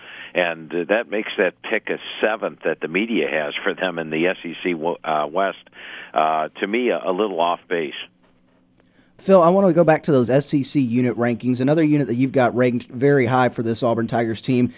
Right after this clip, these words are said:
Speaker 2: is the special teams unit. You've got them ranked number one alongside with Texas A and M and Alabama. What is it about the special teams unit coming into this year for the Tigers that has you so optimistic about them?
Speaker 1: Well, last year they finished number fourteen in the country, and they've got a punter in Oscar Chapman, who's,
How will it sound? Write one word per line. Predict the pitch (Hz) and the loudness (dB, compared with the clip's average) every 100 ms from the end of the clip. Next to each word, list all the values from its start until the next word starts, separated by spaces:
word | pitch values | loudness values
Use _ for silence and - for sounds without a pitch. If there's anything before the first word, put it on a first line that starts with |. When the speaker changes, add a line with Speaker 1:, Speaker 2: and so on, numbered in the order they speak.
| - - | -6 -2
Speaker 2:
is | 160 | -2
the | 131 | -2
special | - 151 147 143 | 0 2 2 0
teams | - 120 | -2 0
unit. | 135 127 | 0 0
You've | 123 | 0
got | 135 135 - | 2 2 2
them | 131 | 2
ranked | 131 131 | 2 2
number | 135 123 120 | 0 0 0
one | 127 131 | 0 0
alongside | 123 127 123 127 | 0 0 0 0
with | 117 | 0
Texas | - 135 139 | -2 -6 -2
A | 123 | -2
and | 117 | 0
M | 123 | 0
and | 107 | 0
Alabama. | 117 117 117 117 113 107 - - | 0 0 0 0 0 -2 -12 0
What | 160 240 | 2 4
is | 233 | 4
it | 220 | 4
about | 160 165 | 6 4
the | - | 2
special | - 151 - 147 | 0 0 2 -2
teams | 160 135 131 | 0 2 2
unit | 131 135 120 | 0 0 0
coming | 143 127 | 0 2
into | 127 120 | 2 2
this | 120 | 2
year | 127 113 | 0 -2
for | 110 | -4
the | |
Tigers | 104 120 113 117 | -2 0 2 0
that | 139 | 0
has | 127 127 117 | 2 0 2
you | 123 | 0
so | 131 117 | 2 2
optimistic | 113 117 120 - | 2 -2 -2 -4
about | 92 92 - | -6 -6 -8
them? | - - - - _ _ _ _ _ _ - | -6 -6 -8 -14 _ _ _ _ _ _ 4
Speaker 1:
Well, | 117 | 4
last | 113 160 - - | 4 -2 -4 -4
year | 143 107 | -2 -2
they | 85 98 | -2 -4
finished | 107 87 76 | -4 -4 -4
number | 101 85 80 | -4 -4 -4
fourteen | - 92 - 92 | -4 -4 -2 -4
in | 82 | -4
the | 71 | -8
country, | - 92 90 - | -4 -2 -2 -6
and | 73 | -4
they've | 87 | -2
got | 87 92 | -2 -2
a | |
punter | - - 98 82 | -4 -4 -2 -2
in | 73 | -4
Oscar | 76 82 - 73 | -2 -4 -6 -8
Chapman, | 69 - 87 80 71 71 | -4 -2 -2 -4 -10 -12
who's, | 71 76 | -10 -10